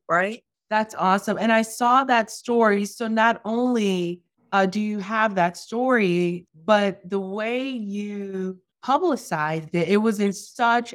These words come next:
Speaker 2: a beautiful way. And I did not realize that was your unit.
Speaker 1: Yeah.
Speaker 2: You
Speaker 1: It was
Speaker 2: know?
Speaker 1: me honoring it, you know, just honoring again and again, going back to the owner and saying, "Can you tell me about it? You know, do you mind?" And they'll,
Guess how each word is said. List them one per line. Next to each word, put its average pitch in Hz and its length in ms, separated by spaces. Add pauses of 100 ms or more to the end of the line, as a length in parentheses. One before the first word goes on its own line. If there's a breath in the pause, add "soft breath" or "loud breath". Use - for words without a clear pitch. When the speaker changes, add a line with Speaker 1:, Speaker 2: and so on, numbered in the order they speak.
Speaker 2:
a 196 100
beautiful 190 640
way. 196 500 (200 soft breath)
And 208 120
I 220 60
did 240 160
not 247 280
realize 226 380
that 190 120
was 180 200
your 240 340
unit. 160 640 (280)
Speaker 1:
Yeah. 185 200 (220)
Speaker 2:
You 202 80
Speaker 1:
It 202 140
was 220 180
Speaker 2:
know? 214 60
Speaker 1:
me 247 140 (100)
honoring 233 520
it, 208 160 (240 soft breath)
you 254 80
know, 254 140
just 240 280
honoring 202 680 (120)
again 214 480
and 196 120
again, 254 460
going 233 360
back 269 280
to - 100
the 220 120
owner 254 320
and 196 160
saying, 190 320 (180)
"Can 220 120
you 220 100
tell 247 340
me 247 160
about 240 400
it? 214 80
You 214 120
know, 196 160
do 196 100
you 196 120
mind?" 214 360
And 190 100
they'll, 185 180